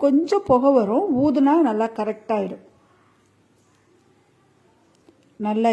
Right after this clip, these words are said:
எரியுது பாருங்க. ஏண்டி தங்கம், என்ன வேணும்? இப்போ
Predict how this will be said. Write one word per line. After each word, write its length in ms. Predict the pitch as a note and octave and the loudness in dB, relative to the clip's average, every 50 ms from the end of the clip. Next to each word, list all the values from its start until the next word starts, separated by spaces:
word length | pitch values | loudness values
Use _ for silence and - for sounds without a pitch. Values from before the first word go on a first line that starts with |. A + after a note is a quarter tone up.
| G#3+ G3+ | 0 0
எரியுது 260 | G3 G3+ G3+ F#3+ F#3 - | 0 0 0 -2 -4 -8
பாருங்க. 260 | F#3 F#3 G3 F#3 F3+ E3+ - _ _ _ _ _ _ _ _ _ _ _ _ _ _ _ _ _ _ _ _ _ _ _ _ _ _ - B3 | -10 -10 -8 -10 -10 -10 -12 _ _ _ _ _ _ _ _ _ _ _ _ _ _ _ _ _ _ _ _ _ _ _ _ _ _ -2 0
ஏண்டி 180 | C#4+ E4 F4 - - | 0 0 0 -2 -2
தங்கம், 320 | A#3+ A3 G#3 A#3 C#4 F#4+ - - - - _ _ _ - | -4 -2 0 0 0 -2 -2 -8 -18 -20 _ _ _ -4
என்ன 120 | A#3 C4+ C4+ | -2 -2 -2
வேணும்? 220 | A#3 G3+ F#3 F3+ F3 - _ _ _ _ _ _ _ _ _ _ _ _ _ _ _ _ _ _ _ _ _ _ _ _ B3 | -2 -4 -6 -8 -10 -14 _ _ _ _ _ _ _ _ _ _ _ _ _ _ _ _ _ _ _ _ _ _ _ _ -6
இப்போ 140 | A#3 D#4 | 0 2